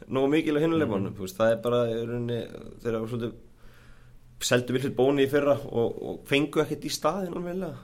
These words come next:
Speaker 1: þú veist, Bony var fimmtán, tuttugu marka maður, frábær, og þeir hafa fengið bara að prófa alls konar menn frammi síðan þá og enginn virkað.
Speaker 2: Mhm.
Speaker 1: Þannig ég held að það er svona líka, þú veist, menn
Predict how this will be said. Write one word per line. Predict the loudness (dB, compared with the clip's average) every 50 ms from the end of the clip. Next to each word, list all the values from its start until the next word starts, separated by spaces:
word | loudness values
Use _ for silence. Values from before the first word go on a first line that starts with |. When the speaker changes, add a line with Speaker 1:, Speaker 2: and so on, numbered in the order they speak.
| -18 -20 -20 -20 -16 -10
Speaker 1:
þú | -8 -8
veist, | -8 -8 -12 -18 -20 -8 -2
Bony | 0 2 2 4 4 4
var | 4 4 4 2 -2 -14 -20 -20 -12 -6
fimmtán, | -6 -4 -2 0 -2 -2 -2 -4 -12 -20 -20 -20 -20 -20 -20 -14 -10
tuttugu | -8 -8 -4 -2
marka | -2 0 0 2
maður, | 4 4 4 2 0 -2 -8 -18 -20 -20 -20 -20 -20 -20 -12 -4
frábær, | 0 0 0 0 0 -6 -6 -8 -16 -20 -20 -20 -10 -4
og | 0 0 0 0 -2 -8 -16 -18 -20 -20 -20 -20 -18 -10 -2
þeir | 0 2 2
hafa | 2 2 0
fengið | -2 -2 -2 -4 -4
bara | -2 0
að | 2
prófa | 2 4 4 2
alls | 2 0
konar | -2 0 0 0 0
menn | 0 0
frammi | 0 0 0 0 0
síðan | 0 0 0 0
þá | 0 -2 -4 -4 -6 -4
og | -2 0
enginn | 0 -2 -2 -2 -2 -4 -4 -4 -8 -14 -12 -6
virkað. | -4 -4 -4 -4 -8 -12 -12 -14 -18 -20 -14 -8
Speaker 2:
Mhm. | -8 -8 -6 -6 -8 -10 -10 -12 -16 -20 -20 -12
Speaker 1:
Þannig | -8 -4 -4
ég | -2 -2
held | -4
að | 0 2
það | 2 2
er | 2 0 -2
svona | -4 -2 -2 -2
líka, | -2 0 2 2 0 0 -2 -6 -10
þú | -12 -14 -16 -16 -18 -16
veist, | -16 -18 -18 -20 -20 -20 -20 -20 -18 -18 -18 -6 0
menn | 2 2 2 2